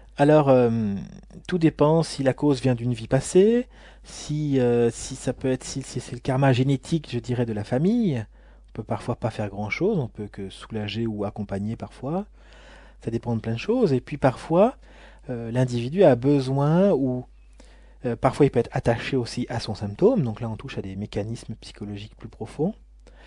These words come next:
Ou alors parfois, euh, vivre la maladie, la souffrance est nécessaire pour épuiser,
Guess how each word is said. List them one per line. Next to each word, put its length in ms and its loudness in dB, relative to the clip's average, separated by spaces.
Ou 120 6
alors 280 6
parfois, 760 2
euh, 380 -4
vivre 600 0
la 160 4
maladie, 360 4
la 100 8
souffrance 460 -2
est 60 4
nécessaire 420 -4
pour 180 -2
épuiser, 540 -2